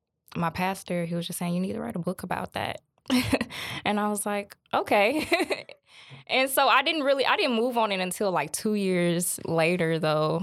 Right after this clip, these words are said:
Like, I just felt compelled, like, "I need to get this book out now." And then two years after that <laughs> is when it actually came into fruition.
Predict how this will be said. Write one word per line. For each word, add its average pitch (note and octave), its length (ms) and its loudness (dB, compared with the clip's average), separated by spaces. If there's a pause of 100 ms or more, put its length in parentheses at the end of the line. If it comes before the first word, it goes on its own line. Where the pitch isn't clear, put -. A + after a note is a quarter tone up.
Like, D#3+ 300 -2
I D#3+ 100 0
just - 480 -4 (380)
felt - 320 -2
compelled, D#3+ 480 -4
like, E3 160 -6
"I E3+ 80 -2
need D#3+ 320 -4
to - 80 -10
get D3 220 -6
this - 320 -8 (260)
book D#3 220 -4
out - 360 -8
now." - 380 -8 (580)
And D#3+ 200 -4
then D#3+ 420 -4 (100)
two - 280 -2
years F#3+ 320 0
after D#3 240 -2
that D3+ 360 2
<laughs> - 240 0 (200)
is G3 200 0
when F3+ 600 -2 (600)
it - 180 -4
actually D#3 400 -4
came D#3+ 260 -6
into D#3 220 -8
fruition. D#3 720 -8